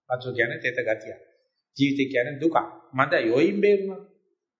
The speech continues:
අපි කරලා තියෙන අකුසල කර්ම දිහා බලනකොට පෙති පෙති ගහන්න එපායි. පෙත්තෙන් පෙත්ත පෙති ගහන්න තරම් අකුසල අපි ළඟ වෙලා තියෙනවා.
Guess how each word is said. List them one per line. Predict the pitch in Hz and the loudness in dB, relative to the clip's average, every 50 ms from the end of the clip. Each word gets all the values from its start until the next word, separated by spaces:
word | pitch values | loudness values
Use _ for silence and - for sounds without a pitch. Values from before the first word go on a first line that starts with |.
| _ _ _ _ _ _ _ _ - - - - _ _ _ _ _ 131 | _ _ _ _ _ _ _ _ -20 -20 -20 -20 _ _ _ _ _ -2
අපි | 127 135 143 | -2 -2 -4
කරලා | 143 139 131 131 147 147 | -6 -6 -4 -2 -4 -2
තියෙන | 139 156 147 143 | -2 -2 0 0
අකුසල | 135 135 143 147 156 156 156 | 0 0 -2 -6 -6 -6 -2
කර්ම | 147 151 151 156 165 | 0 -2 -2 -2 -6
දිහා | 151 147 143 143 143 | -10 -4 -4 -2 0
බලනකොට | - 123 127 139 156 170 170 190 180 - 117 104 120 147 - - - - - - - | 2 2 0 0 -2 -6 -6 -6 -6 -4 -4 -4 -4 -4 -4 -6 -10 -16 -16 -16 -12
පෙති | - 139 139 143 143 202 208 | -8 -6 -6 -4 -4 -2 0
පෙති | 202 196 196 202 202 | 0 0 0 0 0
ගහන්න | 196 165 139 170 185 180 175 | 0 2 2 0 -2 -2 -4
එපායි. | 175 175 170 165 165 - - - - _ _ _ _ _ _ _ _ _ _ _ 381 381 381 370 _ _ _ _ _ _ _ _ _ _ _ _ 494 523 _ _ _ _ _ _ _ _ _ _ _ _ _ _ _ _ _ | -2 0 0 0 0 -2 -10 -20 -20 _ _ _ _ _ _ _ _ _ _ _ _ _ _ _ _ _ _ _ _ _ _ _ _ _ _ _ _ _ _ _ _ _ _ _ _ _ _ _ _ _ _ _ _ _ _
පෙත්තෙන් | - - - - - - - 220 208 | -2 0 0 0 -2 -2 -2 -2 -2
පෙත්ත | 208 214 208 208 208 | -2 -4 -6 -6 -4
පෙති | 202 190 180 180 190 | -4 -4 -4 -4 -2
ගහන්න | 185 180 156 165 170 | 0 0 0 0 -2
තරම් | 160 156 151 156 151 | -2 -2 -2 -2 -4
අකුසල | 143 139 131 131 156 147 | -6 -8 -10 -8 -6 -4
අපි | 139 135 135 135 | -4 -4 -2 -4
ළඟ | 135 135 135 131 | -4 -4 -2 -4
වෙලා | 123 117 117 113 110 | -2 0 0 0 0
තියෙනවා. | - - - - - - | -4 -8 -16 -18 -20 -20